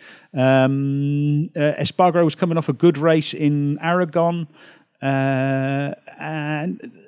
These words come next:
so it, it, it, it looks like they were going forward, and yet there they are. They, you know, every time there's, there's sort of, like, a, a spark of hope, then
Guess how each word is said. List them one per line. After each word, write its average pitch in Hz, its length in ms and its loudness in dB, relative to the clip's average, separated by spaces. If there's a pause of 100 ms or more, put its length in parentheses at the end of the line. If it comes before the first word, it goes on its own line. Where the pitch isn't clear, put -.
(100)
so - 160 -2
it, - 260 -8
it, - 180 -12
it, 165 320 -10 (100)
it - 140 -12
looks 220 260 0
like 175 220 -4
they 160 140 0
were 143 100 2
going 135 380 2
forward, 185 500 0 (540)
and 156 260 -2
yet 151 640 -2 (640)
there 147 280 4
they 139 300 4
are. 131 500 2 (120)
They, 131 240 -4 (340)
you - 220 -8
know, 143 120 -8
every 175 280 -2
time 156 300 2
there's, 147 280 -2
there's - 220 -4
sort 139 160 -8
of, 127 160 -10
like, 135 200 -4
a, 135 420 -14
a - 40 -16
spark 139 460 0
of 127 80 -8
hope, 135 380 0
then 120 440 -2